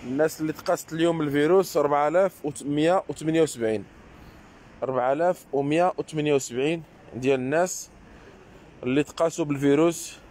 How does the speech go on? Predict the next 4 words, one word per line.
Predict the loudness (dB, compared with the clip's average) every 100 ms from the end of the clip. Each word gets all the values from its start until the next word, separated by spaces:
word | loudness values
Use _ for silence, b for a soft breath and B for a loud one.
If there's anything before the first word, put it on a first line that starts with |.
| -6
للأسف | -2 0 0 -2
الشديد، | -2 -2 0 0 -2 -12 -20 -20 -20 -20 -20 -20 -20 -20 -20 -20 -20 -20 -20 -20 -20 -20 -8 0
فإما | 2 0 -2 -2 -2
مخالطين | -2 -2 -2 -2 -2 0 0